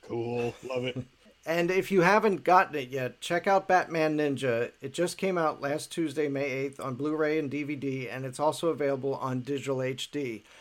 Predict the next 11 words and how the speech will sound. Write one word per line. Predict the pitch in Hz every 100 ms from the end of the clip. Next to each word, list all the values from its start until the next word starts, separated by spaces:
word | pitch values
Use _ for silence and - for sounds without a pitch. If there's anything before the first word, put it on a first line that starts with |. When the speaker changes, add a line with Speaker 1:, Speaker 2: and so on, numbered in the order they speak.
| - -
Speaker 2:
You | 147
get | 175 170
both | 185 190 185
versions. | 175 175 135 123 120 -
You | 135
get | 151 139
the | 147 139 -
English | 180 208 208 202 -
version, | 160 160 127 151 156
the | 131 117
English | 156 160 151